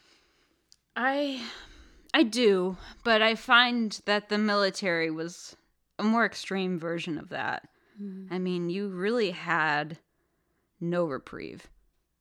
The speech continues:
Speaker 1: Um, I like to call it, like, Chinese water torture, right? So you started out and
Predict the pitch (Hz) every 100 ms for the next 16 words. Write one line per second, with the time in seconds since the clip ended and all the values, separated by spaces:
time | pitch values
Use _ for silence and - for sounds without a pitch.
0 | _ _ _ - 156 151 147 143 _ _
1 | _ _ _ _ _ 202 220 220 220 -
2 | 185 165 160 165 160 143 - - _ _
3 | - 175 170 151 135 127 127 - 85 -
4 | - 151 156 160 - _ _ _ _ _
5 | _ - - 170 135 151 151 _ _ _
6 | _ _ _ _ _ _ _ _ - 196
7 | - 214 185 156 156 160 - 165 170 151
8 | 147 147 147